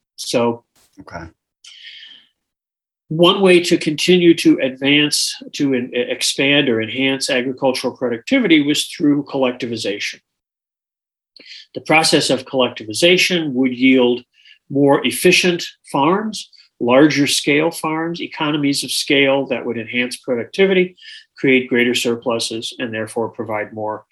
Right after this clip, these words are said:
Speaker 1: uh, more capital for investment. So that process also gets underway. Collectivization, agricultural collectivization in China,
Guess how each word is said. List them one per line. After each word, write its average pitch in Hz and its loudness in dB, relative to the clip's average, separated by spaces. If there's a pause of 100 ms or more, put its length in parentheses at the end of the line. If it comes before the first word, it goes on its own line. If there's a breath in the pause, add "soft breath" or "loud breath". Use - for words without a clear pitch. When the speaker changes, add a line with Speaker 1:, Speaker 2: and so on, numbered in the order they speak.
(300 soft breath)
Speaker 1:
uh, 107 -10
more 107 -8
capital 107 -8
for 104 -14
investment. 101 -14 (1500 loud breath)
So - 2
that 196 4
process 156 2
also 143 0
gets 120 -2
underway. 104 -8 (2500 loud breath)
Collectivization, 180 2
agricultural 170 0
collectivization 139 -2
in 131 -8
China, 123 -4